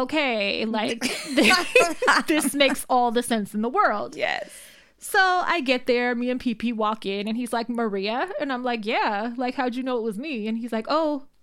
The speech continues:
Speaker 1: Tam-, Tamira's back here." So he takes me back to this room, and we talk for a minute. And he's like, "You can have this room to talk to her here. You could do it at home, whatever." But anyway, she's suspended. Um, she had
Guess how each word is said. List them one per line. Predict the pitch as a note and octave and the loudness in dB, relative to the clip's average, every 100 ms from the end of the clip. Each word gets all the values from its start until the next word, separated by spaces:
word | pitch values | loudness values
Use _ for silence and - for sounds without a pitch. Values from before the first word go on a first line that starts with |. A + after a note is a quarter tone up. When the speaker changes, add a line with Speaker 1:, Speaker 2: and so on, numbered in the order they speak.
| _ B3 - | _ -20 -12
Speaker 1:
Tam-, | - C4+ - | -10 -10 -8
Tamira's | - D4+ D#4 D#4 | -6 -2 -2 -2
back | - B3 - | 0 -2 -2
here." | B3+ G#3+ A3 | -6 -4 -4
So | A#3 | -4
he | G#3+ | -4
takes | G#3 G3+ | -4 -4
me | G3+ | -4
back | G3+ F#3 | -2 -2
to | G#3+ | -4
this | F#3+ G3 | -6 -6
room, | F#3 G3+ G3+ G#3 - _ _ _ _ _ _ - - | -6 -6 -4 -6 -10 _ _ _ _ _ _ -12 -6
and | G#3+ | -2
we | G#3 | -2
talk | G3+ F#3+ F#3 | -4 -4 -4
for | - G3 | -6 -6
a | |
minute. | F#3+ F#3+ F#3+ - - - - - B3+ | -4 -4 -6 -8 -16 -18 -16 -14 -8
And | G3+ | -4
he's | G#3 | -4
like, | G3+ G3 G3+ | -2 -4 -6
"You | G#3+ | -6
can | C4+ | -2
have | A#3+ A3+ | -2 -2
this | A3 A#3 | -4 -4
room | G#3+ G#3+ G#3+ | -4 -4 -4
to | A3 | -6
talk | - G3 - | -6 -8 -6
to | A3 | -8
her | G#3 | -6
here. | G3+ A#3 A3 G#3+ | -4 -4 -2 -4
You | G3 | -4
could | G3+ | -4
do | G3 | -2
it | G3 | -2
at | F#3 F#3+ | -4 -4
home, | A3 G3 G3 | -4 -4 -4
whatever." | F3 F#3+ F#3 F#3+ | -4 -4 -4 -4
But | G3 G#3 | -4 -2
anyway, | D4+ E4 A3 G3+ | -2 -2 -2 -2
she's | C#4+ C#4 | -4 -6
suspended. | D#4+ - G3 F#3+ F#3 F#3+ - _ _ _ _ _ | -8 -6 -6 -4 -6 -6 -10 _ _ _ _ _
Um, | G#3 F3+ F3+ F3 F3 F3+ - - | -8 -8 -8 -10 -12 -16 -18 -14
she | - | -8
had | B3 | -6